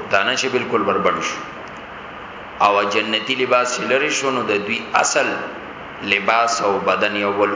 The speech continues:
ولید. مخکې د جنت په لباس پټو.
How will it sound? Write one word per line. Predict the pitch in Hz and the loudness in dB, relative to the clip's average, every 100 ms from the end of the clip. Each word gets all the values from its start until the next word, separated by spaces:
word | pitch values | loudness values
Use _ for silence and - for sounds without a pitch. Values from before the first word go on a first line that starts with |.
| - | 0
ولید. | 104 110 - - - - - - - | 0 0 -4 -8 -12 -14 -14 -14 -6
مخکې | 95 113 - 107 | 0 0 0 -2
د | 95 | -2
جنت | 92 95 104 101 | -2 -2 -2 -2
په | - | -2
لباس | 95 95 101 - | 0 2 0 0
پټو. | - 98 | -2 -4